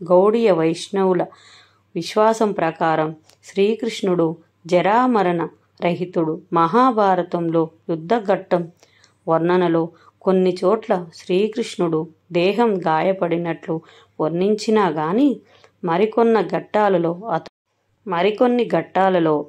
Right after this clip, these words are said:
అతను చరాచర విశ్వాత్మకుడని,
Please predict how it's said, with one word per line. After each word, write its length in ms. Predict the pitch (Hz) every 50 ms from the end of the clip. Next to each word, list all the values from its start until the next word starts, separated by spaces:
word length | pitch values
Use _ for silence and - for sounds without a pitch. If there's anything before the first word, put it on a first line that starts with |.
| -
అతను 440 | 175 165 - 190 175 165 160 156 156 156 - _ _ _ _ _ _ _ _ -
చరాచర 720 | - 185 175 175 202 226 254 247 247 - 202 185 180 170
విశ్వాత్మకుడని, 1500 | - - _ _ _ - - 170 - - - 190 185 196 214 214 - - 240 233 220 - 208 185 170 156 156 151 180